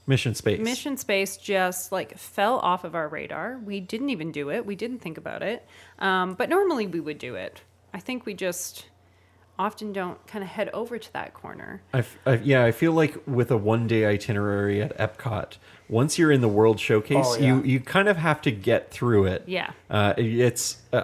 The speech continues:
Speaker 1: I say this all the time, it's a one point three mile circle
Speaker 2: Yeah.
Speaker 1: tour,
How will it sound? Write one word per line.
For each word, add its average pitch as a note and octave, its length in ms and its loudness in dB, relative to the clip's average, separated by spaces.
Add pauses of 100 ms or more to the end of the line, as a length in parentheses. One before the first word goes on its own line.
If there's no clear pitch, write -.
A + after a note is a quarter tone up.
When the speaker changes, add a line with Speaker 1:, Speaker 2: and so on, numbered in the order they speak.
Speaker 1:
I G2+ 140 0
say G#2 180 -2
this F#2 200 -4
all D3 220 4
the C3+ 80 4
time, G2 440 -4 (260)
it's - 220 -6
a G#2 100 2
one C#3 360 4
point D#3+ 340 6
three C#3 240 4
mile A#2 480 6
circle A#2 400 6
Speaker 2:
Yeah. D4 120 6
Speaker 1:
tour, G#2 460 6